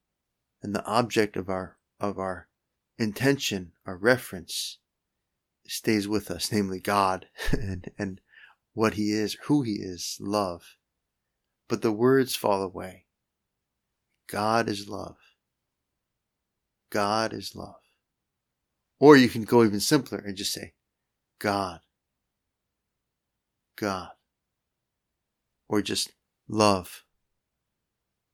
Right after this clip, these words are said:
Love." And you could just say it once maybe and go for a long time,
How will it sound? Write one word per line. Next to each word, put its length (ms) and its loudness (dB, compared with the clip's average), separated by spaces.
Love." 440 -2
And 100 0
you 80 0
could 80 -8
just 180 -2
say 100 6
it 100 6
once 380 8
maybe 240 2
and 100 -2
go 80 -2
for 180 -6
a 40 0
long 240 0
time, 460 -2